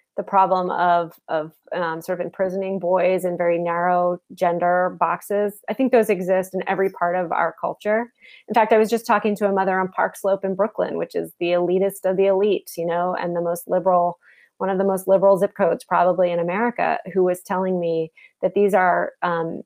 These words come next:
really big problems in her community, along with lack of sex education and,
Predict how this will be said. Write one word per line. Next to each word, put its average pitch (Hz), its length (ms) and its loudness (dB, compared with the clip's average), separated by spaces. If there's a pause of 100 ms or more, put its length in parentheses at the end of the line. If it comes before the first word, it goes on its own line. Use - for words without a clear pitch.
really 220 800 6
big 196 180 2
problems 185 480 2
in 175 80 -4
her 175 240 -8
community, 165 560 -6
along 180 320 -2
with 170 180 0
lack 175 280 2
of 165 80 -8
sex 175 240 -4
education 165 840 -6
and, 165 160 -8